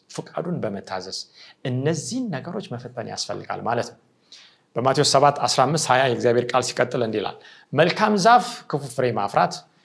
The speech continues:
ወይም ክፉ ዛፍ መልካም ፍሬ ማፍራት አይቻሉም። መልካም ፍሬ የማያደርግ ዛፍ ሁሉ» ምን ይላል? «ይቆረጣል።» አያችሁ? «ወደ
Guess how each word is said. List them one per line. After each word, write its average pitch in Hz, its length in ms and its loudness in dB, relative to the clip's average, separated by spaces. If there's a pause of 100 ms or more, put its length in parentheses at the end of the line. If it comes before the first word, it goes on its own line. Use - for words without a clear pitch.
(180)
ወይም 185 420 6
ክፉ - 200 -4 (100)
ዛፍ 147 240 6 (140)
መልካም 113 320 -4
ፍሬ 104 180 -8
ማፍራት 98 360 -8
አይቻሉም። 98 520 -10
መልካም 127 400 -4
ፍሬ 185 160 -4
የማያደርግ 123 600 0 (160)
ዛፍ 170 400 2
ሁሉ» 190 220 -2
ምን 160 140 -2
ይላል? 180 220 2 (360)
«ይቆረጣል።» 98 560 -10 (1400)
አያችሁ? 151 400 -2 (460)
«ወደ 139 220 2